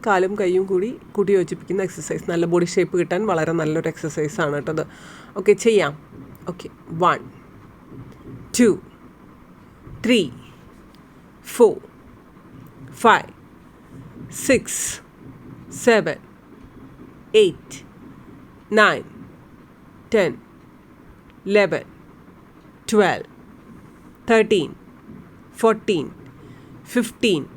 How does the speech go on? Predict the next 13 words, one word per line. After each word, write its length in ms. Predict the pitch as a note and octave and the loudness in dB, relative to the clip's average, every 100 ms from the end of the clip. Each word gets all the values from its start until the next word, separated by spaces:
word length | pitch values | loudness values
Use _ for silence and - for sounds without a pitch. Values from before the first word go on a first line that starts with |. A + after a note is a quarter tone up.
| - - - - - - | -20 -20 -20 -20 -18 -8
സിക്സ്റ്റീൻ, 640 | - A#3 - - A3 D3 - - - - - - - | -4 -2 -2 0 0 0 -6 -20 -20 -20 -20 -20 -12
സെവൻടീൻ, 840 | - A3 F#3 G3 F#3+ F#3 D3 A#2+ - - - - - - - | 0 2 4 2 2 -2 -2 -8 -18 -20 -20 -20 -20 -12 0
എയ്റ്റീൻ, 500 | F#3+ G3 G3+ F3+ D3 - - - - - - - | 2 2 0 0 -2 -10 -20 -20 -20 -20 -20 -6
നയൻടീൻ, 640 | F#3+ F#3+ G3 G#3 G#3 D#3 - - - - - - - - | 0 2 2 2 0 0 -4 -16 -20 -20 -20 -20 -20 0
ട്വന്റി, 480 | G#3 G#3 F#3+ F#3+ D3 - - - - - - - - - | 4 4 2 -2 -4 -12 -20 -20 -20 -20 -20 -20 -8 4
ട്വന്റി 280 | G#3+ G#3+ | 6 6
വൺ, 220 | G#3 F3 - - - - - - - - - | 4 2 -2 -16 -20 -20 -20 -20 -20 -20 -4
ട്വന്റി 300 | - G#3+ G#3 G#3+ | 4 6 4 2
ടു, 140 | F#3+ D3 - - - - - - - - | 0 0 -14 -20 -20 -20 -20 -20 -8 4
ട്വന്റി 240 | A3+ A#3 | 6 6
ത്രീ, 300 | - F#3+ D#3+ - - - - - - - | 2 0 0 -8 -20 -20 -20 -20 -20 0
ട്വന്റി 260 | G#3+ A3+ A3 | 6 6 4
ഫോർ 300 | G#3+ F#3 | 2 0